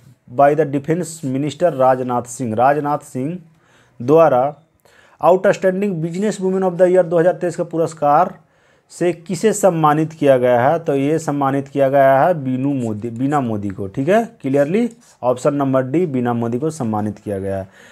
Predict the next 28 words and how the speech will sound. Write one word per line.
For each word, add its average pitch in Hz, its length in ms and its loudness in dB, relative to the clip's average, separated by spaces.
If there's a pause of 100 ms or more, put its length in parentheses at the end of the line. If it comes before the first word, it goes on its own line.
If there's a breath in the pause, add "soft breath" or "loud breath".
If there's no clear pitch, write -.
(220 soft breath)
क्वेश्चन 170 260 2
नंबर 196 180 0
फ़ोर्टी 175 220 -2
टू 160 160 0
पे 143 100 0
मूव 110 220 -4
करते 104 300 -6
हैं। 95 180 -12 (1040 loud breath)
हाल 180 300 2
ही 208 100 0
में 160 380 -4 (260)
स्पोर्ट्स 180 640 -2
जर्नलिस्ट 160 880 0
फेडरेशंस 160 680 0
of 170 180 2
इंडिया 170 360 2
और 147 240 4
दिल्ली 185 340 -2 (120)
स्पोर्ट्स 165 400 -6
जर्नलिस्ट 151 520 -2
फेडरेशंस 147 760 -2
ने 131 360 0 (680 loud breath)
लाइफटाइम 185 600 4
अचीवमेंट 175 500 -6
पुरस्कार 160 420 0
किसे 143 360 -6
मिला 107 280 -4
है? 92 240 -12